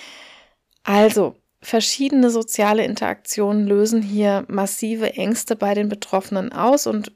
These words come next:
oft bereits in der Vorstellung schon. Und die Betroffenen zeigen dann logisch, ne, Angstzeichen wie Zittern, Schwitzen et cetera. Und das steigert das Unbehagen noch, denn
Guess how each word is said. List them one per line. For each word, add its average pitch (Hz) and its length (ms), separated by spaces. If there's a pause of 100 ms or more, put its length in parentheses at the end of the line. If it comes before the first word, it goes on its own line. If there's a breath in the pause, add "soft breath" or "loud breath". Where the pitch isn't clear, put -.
(360)
oft 220 260
bereits 208 360
in 202 100
der 185 100
Vorstellung 233 800
schon. 226 420 (380 loud breath)
Und 214 140
die 208 80
Betroffenen 214 600
zeigen 220 460
dann 220 320 (280 loud breath)
logisch, 233 680
ne, 226 260
Angstzeichen 240 1040
wie 196 160
Zittern, 233 460
Schwitzen 226 480
et 220 160
cetera. 214 480
Und 208 340
das - 460 (320 soft breath)
steigert 233 680
das 214 160
Unbehagen 196 640
noch, 185 220 (140)
denn 240 380